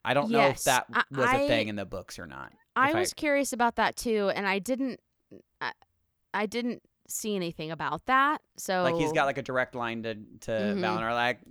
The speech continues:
Speaker 1: "Valinor, calling Valinor,
Speaker 2: <laughs>
Speaker 1: over." <laughs>
Speaker 2: We've got this person, this person, this person. Can you take him this afternoon?
Speaker 1: Now, that being said, I mean, I believe at this time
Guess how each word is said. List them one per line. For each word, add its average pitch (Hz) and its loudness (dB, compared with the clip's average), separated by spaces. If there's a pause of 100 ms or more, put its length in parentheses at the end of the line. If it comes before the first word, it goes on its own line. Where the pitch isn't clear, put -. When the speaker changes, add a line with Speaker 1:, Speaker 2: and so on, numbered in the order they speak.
Speaker 1:
"Valinor, 170 6
calling 123 4
Valinor, 185 6 (180)
Speaker 2:
<laughs> - -8
Speaker 1:
over." 156 6 (320)
<laughs> - 2 (560)
Speaker 2:
We've 214 2
got 190 0
this 247 -2
person, 277 0
this 220 -2
person, 208 2
this 175 2
person. 156 -2
Can 185 -4
you 180 2
take 196 0
him 214 -2
this 196 -4
afternoon? 202 0 (160)
Speaker 1:
Now, 262 0
that 262 4
being 254 0
said, 185 0
I 165 0
mean, 170 -4
I 156 2
believe 180 -6 (400)
at 156 -4
this 151 -4
time 143 -4